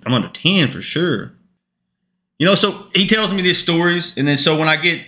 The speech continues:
older, you know what I mean, and he does end up dying, you know what I mean? Uh,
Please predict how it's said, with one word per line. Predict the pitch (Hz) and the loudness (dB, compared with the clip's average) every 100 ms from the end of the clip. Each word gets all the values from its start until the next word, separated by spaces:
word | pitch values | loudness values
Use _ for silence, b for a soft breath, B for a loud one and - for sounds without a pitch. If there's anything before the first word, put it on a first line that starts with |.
| _ | _
older, | 156 202 165 151 147 - | 0 2 0 -2 -6 -6
you | 143 | 0
know | 147 | 2
what | 139 | 2
I | 143 | 2
mean, | 151 | 2
and | 143 135 | 4 2
he | 135 | 2
does | 147 180 139 | 2 0 0
end | 127 | -2
up | 117 110 | -2 -2
dying, | 113 110 120 131 - | -4 -2 -4 -8 -10
you | 120 | -6
know | 123 | -4
what | 117 | -2
I | |
mean? | 117 117 120 123 - _ _ _ _ _ | -2 -2 -2 -6 -14 _ _ _ _ _
Uh, | 117 127 120 110 104 | 0 2 2 0 -4